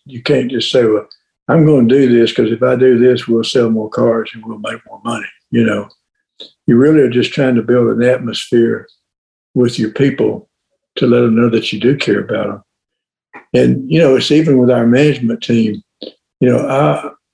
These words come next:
I always worked under the idea that, uh, we're a team and we're gonna make decisions together, and hopefully we're gonna all agree. And if we don't agree, then we're gonna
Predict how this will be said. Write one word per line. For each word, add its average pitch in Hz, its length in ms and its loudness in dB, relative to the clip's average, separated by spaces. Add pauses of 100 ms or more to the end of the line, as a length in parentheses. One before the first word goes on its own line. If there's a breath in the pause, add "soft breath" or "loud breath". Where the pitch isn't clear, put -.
(120)
I 151 260 0
always 131 600 2
worked 123 320 0
under 120 240 2
the 113 260 0
idea 113 600 0
that, 120 400 -4
uh, 117 200 0 (920)
we're 147 220 4
a 143 60 -4
team 151 380 2
and 123 160 2
we're 131 140 0
gonna 131 140 2
make 127 260 0
decisions 120 560 -2
together, 113 600 0 (440)
and 110 100 -2
hopefully 139 340 0
we're 117 120 0
gonna 120 200 -2
all 120 220 0
agree. 120 560 0 (500)
And 120 260 2
if 113 200 -4
we 131 100 4
don't 147 240 2
agree, 135 560 0 (640)
then 127 340 2
we're 135 180 2
gonna 131 320 -2